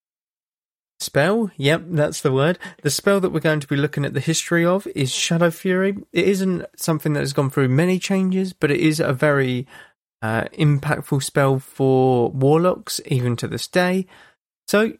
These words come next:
it was added in patch two point zero, and that was in Burning Crusade. A month later, its cooldown was reduced, or cooldown reduced to twenty seconds from one minute. It now properly benefits from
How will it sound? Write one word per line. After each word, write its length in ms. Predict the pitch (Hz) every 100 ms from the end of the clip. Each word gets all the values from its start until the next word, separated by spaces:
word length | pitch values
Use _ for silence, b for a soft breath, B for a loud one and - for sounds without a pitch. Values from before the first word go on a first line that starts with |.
| -
it 140 | 156
was 140 | 151 139
added 340 | 165 156 147
in 240 | - 143
patch 480 | 135 147 165 196 - 151
two 180 | - 139
point 300 | 139 135 120
zero, 500 | 135 135 139 156 190
and 120 | - 127
that 100 | 113
was 140 | 117
in 120 | 113
Burning 280 | 113 117 113
Crusade. 560 | - 131 - 151 196 - _ _ _ _ _ _ _ _ _ _ _
A 400 | 147 135 131 123
month 420 | 123 147 165 147 139
later, 420 | 135 135 135 175
its 240 | 147 127
cooldown 480 | - 151 143 131 127
was 180 | 123 -
reduced, 560 | - 131 123 - - _ _ _ _
or 340 | 139 127 123 -
cooldown 380 | - 147 139
reduced 340 | 131 - 123 -
to 60 |
twenty 340 | 135 - 123 -
seconds 640 | - 139 135 160 180 - B B B _ -
from 240 | 120 117
one 260 | 120 120 120
minute. 300 | 127 185 - _ b b _ _ B B _
It 160 | 143 135
now 280 | 143 135
properly 420 | 131 - 143 143 127
benefits 560 | 139 131 127 139 -
from 360 | - 135 127